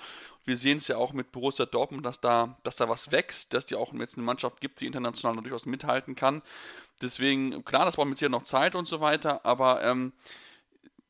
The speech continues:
ich glaube, es wird nicht, es, es müssen, es müssen alle Parteien müssen mehr für den Frauensport tun. Sie müssen gucken, dass das prominenter platziert wird, dass bei Verhandlungen,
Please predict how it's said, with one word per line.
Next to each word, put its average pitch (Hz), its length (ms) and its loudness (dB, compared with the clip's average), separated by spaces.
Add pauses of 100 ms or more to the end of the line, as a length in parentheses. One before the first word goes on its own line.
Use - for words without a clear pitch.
ich 127 140 -12
glaube, 139 400 2
es 135 160 -8
wird 143 220 -8
nicht, - 340 -6
es, - 160 -12 (100)
es - 280 -14
müssen, 151 340 -4
es - 160 -10
müssen 147 220 -8
alle 175 260 6
Parteien 113 540 0
müssen 120 400 -4
mehr 117 300 6
für - 180 -6
den 113 360 -8
Frauensport 120 1000 0
tun. 110 320 -8
Sie 123 120 -8
müssen 139 280 -4
gucken, 143 300 -4
dass 123 180 2
das - 200 -8 (320)
prominenter 139 520 2
platziert 139 640 0
wird, 120 100 -14
dass - 140 -6
bei 123 120 4
Verhandlungen, 135 600 -2